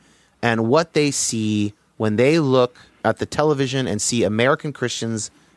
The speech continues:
acting in such and such a way. And they conclude at the end of their podcast episode, "See, Islam's right and Christianity is wrong." Now, if I heard this episode, assuming it was not in Arabic, and I understood it,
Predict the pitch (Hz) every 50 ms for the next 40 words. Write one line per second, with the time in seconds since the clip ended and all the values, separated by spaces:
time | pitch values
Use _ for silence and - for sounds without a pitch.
0 | - - 107 110 - - 117 113 110 107 101 92 87 - 123 117 - 135 117 104
1 | 113 107 - 107 95 87 78 60 - _ _ _ _ _ _ _ _ _ - 120
2 | 131 127 131 165 180 - 220 202 - - 170 156 143 143 123 127 107 107 117 120
3 | 127 127 127 143 139 - - 120 104 101 - - 92 92 - - 87 - - -
4 | - 76 71 73 80 _ _ _ _ _ _ - - - 185 202 208 208 - _
5 | _ _ _ - - 170 185 170 170 170 165 160 143 123 123 123 117 113 - 107
6 | 107 - - 107 - - - 92 92 92 82 80 71 76 - - - - _ _
7 | _ _ _ _ _ _ _ _ - 143 143 123 120 - 180 202 220 185 - -
8 | - 185 190 190 160 160 151 - 147 131 127 123 - - 101 101 98 - 101 -
9 | - 135 131 127 123 120 107 98 101 - 110 104 101 101 92 85 90 78 69 -
10 | - - - _ _ _ _ _ _ _ _ _ _ - - 107 107 113 117 110
11 | 107 - - - 82 - - -